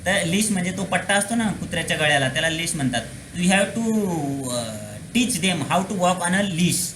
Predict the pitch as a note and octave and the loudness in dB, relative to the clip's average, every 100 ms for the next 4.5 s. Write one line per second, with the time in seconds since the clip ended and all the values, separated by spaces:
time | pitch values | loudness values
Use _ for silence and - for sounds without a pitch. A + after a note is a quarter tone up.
0 | - - - C3+ E3+ E3 F#3+ F#3 F3+ D#3+ | -14 -14 -8 -4 -2 -2 0 0 0 0
1 | D#3 D#3+ D#3+ F#3 F3+ D3 C3+ C3 B2+ B2 | -2 -2 -2 -2 -2 0 0 -2 -4 -6
2 | - - - G#3 A#3 F#3+ F#3+ F3+ D3 C3 | -10 -10 -4 -2 0 0 0 0 -2 -2
3 | A2+ - E3+ F#3 F3+ F3+ F#3 F#3 - A3+ | -4 -6 -6 -4 -2 -2 -4 -4 -2 -2
4 | - D3 C#3 B2+ B2+ | -4 -6 -2 -2 -2